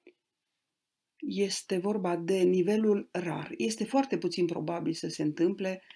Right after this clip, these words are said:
A apărut de foarte puține ori în ultimii trei-cinci ani. Puțin probabil, este risc posibil, este probabil să se întâmple pe o perioadă medie de unu-trei ani și foarte probabil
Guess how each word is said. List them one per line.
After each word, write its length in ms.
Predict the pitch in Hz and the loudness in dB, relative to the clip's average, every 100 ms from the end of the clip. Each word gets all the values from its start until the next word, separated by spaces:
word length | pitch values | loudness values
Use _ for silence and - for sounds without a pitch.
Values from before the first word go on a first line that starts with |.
| - _ - | -20 _ -4
A 120 | 208 | -2
apărut 680 | 202 196 214 220 220 - - 339 _ - _ _ - - | 0 2 0 0 -6 -16 -16 -18 _ -20 _ _ -20 -14
de 200 | - 185 | -4 -2
foarte 320 | 180 202 180 | 0 0 0
puține 380 | 175 175 175 165 | -2 4 6 6
ori 200 | 180 175 | 6 8
în 80 | 170 | 8
ultimii 480 | 180 180 165 165 165 | 6 4 6 6 4
trei-cinci 600 | - 170 175 - 165 156 | 0 2 2 2 0 0
ani. 220 | 151 156 _ _ _ - - | -8 -12 _ _ _ -20 -12
Puțin 480 | - 175 170 175 151 | -4 -2 8 8 8
probabil, 800 | - - 160 185 220 247 254 254 _ _ _ _ - - _ _ | 2 -10 -6 -4 2 2 2 -2 _ _ _ _ -20 -20 _ _
este 340 | - 170 165 156 | -2 0 2 2
risc 420 | 151 165 - - | 4 4 0 -8
posibil, 840 | - 156 - 220 226 247 254 254 - _ _ _ _ _ _ _ _ _ _ _ _ _ _ _ _ _ _ | -10 -6 -4 -2 4 4 4 2 -6 _ _ _ _ _ _ _ _ _ _ _ _ _ _ _ _ _ _
este 260 | 185 - 180 | -6 -2 0
probabil 400 | 175 180 214 220 | 2 2 2 0
să 120 | 180 | 2
se 120 | 180 | 6
întâmple 420 | 165 208 208 196 | 6 4 -2 -2
pe 100 | 185 | 0
o 140 | 170 165 | 0 0
perioadă 460 | 170 175 185 180 | 0 0 0 2
medie 380 | 175 180 180 185 | 4 4 4 0
de 100 | 170 | 4
unu-trei 560 | 175 196 185 175 175 160 | 4 4 0 0 -2 -2
ani 180 | 156 - | -6 -8
și 280 | - - 202 | -2 -2 -2
foarte 440 | - 214 190 160 | 0 0 0 -6
probabil 800 | - 147 - 185 214 240 247 | -4 -4 -4 -4 -2 -2 -2